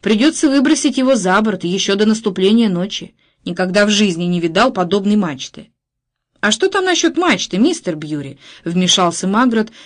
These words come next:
не упускавший случая затеять то, что он именовал постоянными научными прениями со старшими морскими офицерами, поскольку младшие, на его взгляд, были слишком неопытны, чтобы вступать с ними в спор.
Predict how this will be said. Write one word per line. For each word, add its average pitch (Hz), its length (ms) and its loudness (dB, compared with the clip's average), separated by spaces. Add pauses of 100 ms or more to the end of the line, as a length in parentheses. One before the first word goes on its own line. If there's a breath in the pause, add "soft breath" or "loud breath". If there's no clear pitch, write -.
не 208 140 4
упускавший 214 640 0
случая 208 420 -2
затеять 180 500 0
то, 285 200 -2 (200 loud breath)
что - 240 -2
он 208 140 2
именовал 190 560 0
постоянными 226 800 2
научными 220 580 2
прениями 180 680 -2 (200 loud breath)
со 190 200 -2
старшими 196 540 0
морскими 175 520 -2
офицерами, - 640 -8 (320 loud breath)
поскольку 262 400 0
младшие, 277 500 2
на 175 60 0
его 175 180 0
взгляд, 170 460 -4 (180 soft breath)
были 240 240 4
слишком 214 540 0
неопытны, 170 640 -6 (260)
чтобы 180 300 -2
вступать 190 460 -4
с - 80 -8
ними 175 160 -4
в 175 80 -10
спор. - 340 -16